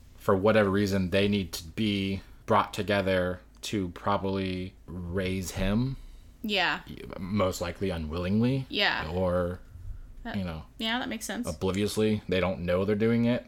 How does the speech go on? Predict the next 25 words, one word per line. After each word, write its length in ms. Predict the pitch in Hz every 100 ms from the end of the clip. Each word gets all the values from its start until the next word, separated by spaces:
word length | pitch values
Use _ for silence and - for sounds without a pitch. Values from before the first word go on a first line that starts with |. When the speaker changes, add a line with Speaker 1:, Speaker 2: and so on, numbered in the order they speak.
| -
Speaker 2:
Yeah, 220 | 214 208
that 140 | 202 214
could 120 | 202
definitely 360 | 202 - 185
be 100 | 190
where 140 | 180 185
they're 80 | 180
going 240 | 190 190
with 120 | 202
that. 200 | 196 196 - -
Speaker 1:
Uh, 260 | 92 87 87
and 120 | 107
then, 100 | 107
like, 120 | 95
kinda 200 | 117 104
at 120 | 90 98
the 80 |
end 100 | 95
of 60 | 87
the 60 | 82
trailer, 260 | 98 90
you 100 | 85
kinda 180 | 82 87
see 200 | - 90
where 380 | 85 82 82